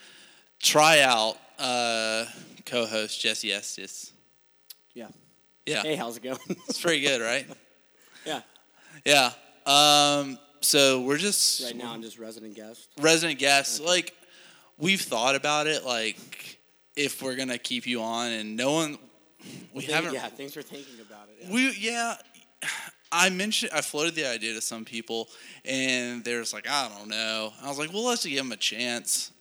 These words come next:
Speaker 1: And
Speaker 2: Was this after you floated the idea to me?
Speaker 1: Yeah, it was.
Speaker 2: "Jesse, do you wanna be on a podcast with me?"
Speaker 1: Yeah, and
Speaker 2: "Yeah,
Speaker 1: then
Speaker 2: sure, man. That sounds great."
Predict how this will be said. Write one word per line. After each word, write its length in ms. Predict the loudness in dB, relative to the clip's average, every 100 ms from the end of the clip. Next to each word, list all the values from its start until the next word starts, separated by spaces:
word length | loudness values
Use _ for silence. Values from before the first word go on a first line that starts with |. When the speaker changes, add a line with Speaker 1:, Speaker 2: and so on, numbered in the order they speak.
| -10
Speaker 1:
And 180 | -6 -4
Speaker 2:
Was 100 | -4
this 180 | -6
after 280 | -6 -6 -8
you 160 | -10 -12
floated 380 | -12 -12 -12 -12
the 160 | -10
idea 320 | -10 -10 -12
to 60 | -12
me? 320 | -12 -14 -14 _ _ _ _
Speaker 1:
Yeah, 240 | 6 6 6 -2
it 100 | -2
was. 300 | 0 -2 0
Speaker 2:
"Jesse, 300 | 0 -2 -6
do 100 | -8
you 120 | -8
wanna 160 | -8 -8
be 100 | -8
on 140 | -8
a 20 |
podcast 560 | -10 -10 -10 -10 -12 -10
with 80 | -12
me?" 260 | -12 -12 -6
Speaker 1:
Yeah, 300 | 0 0 -2 -8
and 140 | -8 -4
Speaker 2:
"Yeah, 220 | -2 0 -2
Speaker 1:
then 20 |
Speaker 2:
sure, 160 | -4 -6
man. 180 | -4 -8
That 120 | -8
sounds 200 | -10 -10
great." 380 | -10 -10 -10